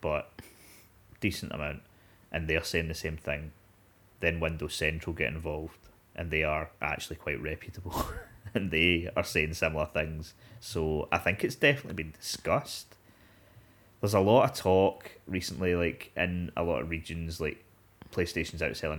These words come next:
Xbox three to one. I don't think it's any secret that Microsoft, they want to sell consoles, but it's not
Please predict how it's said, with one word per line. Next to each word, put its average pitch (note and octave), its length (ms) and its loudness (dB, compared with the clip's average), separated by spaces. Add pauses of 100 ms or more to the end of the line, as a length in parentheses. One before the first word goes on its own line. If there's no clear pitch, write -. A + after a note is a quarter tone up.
Xbox - 440 -8
three E2 140 -4
to - 140 -12
one. F2 460 0 (2000)
I F#2 100 -2
don't G#2+ 140 0
think F2 140 -2
it's E2 100 -4
any D#2 180 0
secret - 500 0
that E2 220 0 (340)
Microsoft, E2 960 -4 (160)
they D3 100 2
want D3 280 2
to F#2+ 60 -10
sell E2 220 0
consoles, E2+ 720 0
but D#2+ 140 -4
it's - 160 -6
not E2+ 400 -2